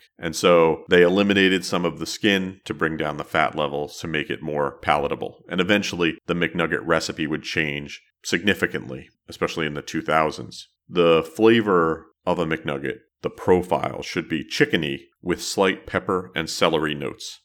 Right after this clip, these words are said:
Despite what you might read online, the McNugget is not made from any sort of meat slime or unusual chicken parts. It is a ground chicken, though, and it is shaped. Now, while the flavor and components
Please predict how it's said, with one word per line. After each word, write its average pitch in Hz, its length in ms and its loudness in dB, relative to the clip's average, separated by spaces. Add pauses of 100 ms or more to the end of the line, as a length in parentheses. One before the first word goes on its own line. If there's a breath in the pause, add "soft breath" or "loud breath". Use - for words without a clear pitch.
(200)
Despite 123 460 4
what 104 280 4
you 110 120 0
might 104 220 2
read 92 200 -2
online, 82 540 0 (100)
the 80 580 2
McNugget 90 480 0
is 80 140 -4
not 87 240 -2
made 82 260 2
from 82 540 -2
any 87 180 -2
sort 90 240 -2
of 82 120 -4
meat 87 320 -8
slime 87 720 -2 (140)
or 73 500 0
unusual 87 500 -2
chicken 78 360 -6
parts. 76 460 -6 (260)
It 82 120 0
is 87 240 2
a 87 80 -2
ground 85 520 -2
chicken, - 380 0
though, 69 220 -8
and 76 120 -6
it 78 100 -6
is 76 160 -4
shaped. - 560 -8 (300)
Now, 82 140 0
while 82 320 4
the 78 380 -2 (240)
flavor 107 560 4
and 85 240 -4
components 85 840 -4